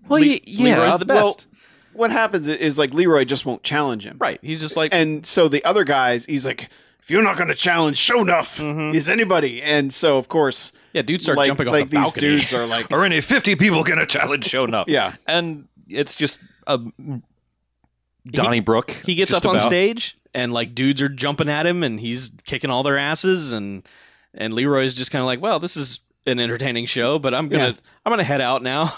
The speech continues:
Speaker 2: <laughs>
Speaker 3: Yeah, he basically just goes out the side, and Shonuff, like, in the middle of the fight, is like, "Leroy,
Speaker 2: Yeah.
Speaker 3: this isn't over."
Speaker 2: <laughs>
Speaker 3: And Leroy's like, "Mm-hmm."
Speaker 2: Yeah. "Okay, see you around.
Speaker 3: Yeah.
Speaker 2: Sorry, I don't know what your
Speaker 3: Later.
Speaker 2: beef is, man, but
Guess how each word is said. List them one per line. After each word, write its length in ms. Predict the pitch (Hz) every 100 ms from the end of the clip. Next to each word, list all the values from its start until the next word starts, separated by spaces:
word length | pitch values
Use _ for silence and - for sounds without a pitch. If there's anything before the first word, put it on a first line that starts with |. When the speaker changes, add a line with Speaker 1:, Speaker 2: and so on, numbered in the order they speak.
| 196
Speaker 2:
<laughs> 120 | -
Speaker 3:
Yeah, 220 | 208 208
he 100 | 135
basically 320 | 165 165 175
just 160 | 139 117
goes 180 | 151 139
out 160 | 139
the 60 | 135
side, 360 | - 143 131 113
and 160 | 123
Shonuff, 460 | - 156 143 147 -
like, 180 | 123 -
in 60 |
the 80 | 151
middle 260 | 190 202 147
of 60 |
the 60 | -
fight, 180 | 202 151
is 100 | 131
like, 180 | 127 - - -
"Leroy, 460 | 220 302 302 254 160
Speaker 2:
Yeah. 220 | 120 92 - _ - - - - -
Speaker 3:
this 140 | 156
isn't 260 | 208 202 240
over." 300 | 247 233 175 131
Speaker 2:
<laughs> 720 | - 202 - - - - -
Speaker 3:
And 100 | 156
Leroy's 240 | 190 202 180
like, 180 | 156 - - - - -
"Mm-hmm." 400 | 185 170 208 226 _ - - -
Speaker 2:
Yeah. 200 | 131 110 -
"Okay, 300 | 185 285 247
see 180 | - 190
you 60 | 247
around. 280 | 220 202 -
Speaker 3:
Yeah. 120 | 147
Speaker 2:
Sorry, 240 | 175 175 123 -
I 120 | 147
don't 80 | 170
know 80 |
what 100 | 185
your 120 | 147 165
Speaker 3:
Later. 120 | 156
Speaker 2:
beef 140 | 139
is, 180 | 135 139
man, 280 | 131 143 156
but 160 | 143